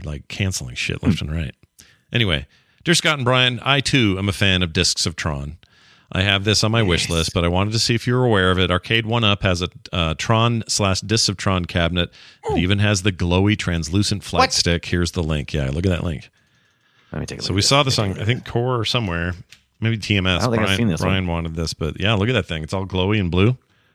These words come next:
Speaker 1: Here, chat. You guys
Speaker 2: Oh,
Speaker 1: can see
Speaker 2: I
Speaker 1: it.
Speaker 2: want this. Do I have to wear the, uh, Tron Man suit? Do I have to wear
Speaker 1: Nope.
Speaker 2: the
Speaker 1: Nope. You
Speaker 2: Yeah.
Speaker 1: don't have to be Tron Man.
Speaker 2: Tron
Speaker 1: Although,
Speaker 2: guy?
Speaker 1: keep in mind,
Speaker 2: Wanna
Speaker 1: this
Speaker 2: be
Speaker 1: is the
Speaker 2: Tron
Speaker 1: sh-,
Speaker 2: g-,
Speaker 1: this
Speaker 2: Tron
Speaker 1: is the
Speaker 2: guy?
Speaker 1: sh-, this is the shorty cabinet, and, uh, you have to have the riser if you wanted to sit up. It's a little pricey, seven hundred bucks.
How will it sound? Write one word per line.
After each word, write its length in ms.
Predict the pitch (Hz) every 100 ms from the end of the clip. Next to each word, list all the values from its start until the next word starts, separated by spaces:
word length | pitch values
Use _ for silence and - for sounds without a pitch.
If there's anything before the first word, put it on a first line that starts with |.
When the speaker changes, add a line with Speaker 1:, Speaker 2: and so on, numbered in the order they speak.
| _ _ _ _
Speaker 1:
Here, 140 | 92
chat. 320 | 78 82 85
You 60 | -
guys 100 | 87
Speaker 2:
Oh, 40 | 98
Speaker 1:
can 120 | 104
see 60 | 107
Speaker 2:
I 120 | 113
Speaker 1:
it. 60 | 117
Speaker 2:
want 320 | 120 135 127
this. 180 | 120 -
Do 140 | 117
I 80 | 117
have 160 | 131 -
to 100 | 117
wear 300 | 123 127 117
the, 240 | 113 110
uh, 160 | 107 104
Tron 340 | - 131 135
Man 200 | 135 139
suit? 240 | 131 147 139
Do 60 | 107
I 40 |
have 80 | 107
to 80 | 104
wear 140 | 107
Speaker 1:
Nope. 100 | 101
Speaker 2:
the 380 | 101 98 95 87
Speaker 1:
Nope. 300 | 90 113 117 _ _ _ _ _
You 100 | 98
Speaker 2:
Yeah. 80 | 98
Speaker 1:
don't 80 | 110
have 120 | 113
to 80 | 110
be 80 | 110
Tron 300 | - 110 101
Man. 180 | 92 92
Speaker 2:
Tron 180 | 117
Speaker 1:
Although, 280 | 123 123 127
Speaker 2:
guy? 80 | 120 -
Speaker 1:
keep 180 | 151 135
in 80 |
mind, 200 | 135 123
Speaker 2:
Wanna 100 | 117
Speaker 1:
this 20 | 117
Speaker 2:
be 60 |
Speaker 1:
is 60 | 104
the 60 | 127
Speaker 2:
Tron 100 | 135
Speaker 1:
sh-, 40 |
Speaker 2:
g-, 60 | 113
Speaker 1:
this 100 | 117
Speaker 2:
Tron 100 | 147
Speaker 1:
is 40 |
the 60 | 151
Speaker 2:
guy? 60 |
Speaker 1:
sh-, 140 | 156 - -
this 140 | 107
is 80 | 104
the 100 | 98
shorty 380 | - 123 123 123
cabinet, 540 | 117 120 110 117 113 - _ _ -
and, 300 | 92 92 90
uh, 40 |
you 160 | 90 95
have 80 | 90
to 80 | 98
have 100 | 85
the 80 | 95
riser 400 | 107 113 107 107
if 100 | -
you 80 | 98
wanted 160 | 92
to 60 | 85
sit 180 | - 104
up. 160 | 104
It's 120 | 98 92
a 40 |
little 400 | 87 98 127 165
pricey, 600 | 165 175 180 180 185 180 170
seven 280 | 160 160
hundred 240 | 170 165 160
bucks. 600 | 165 160 - - - -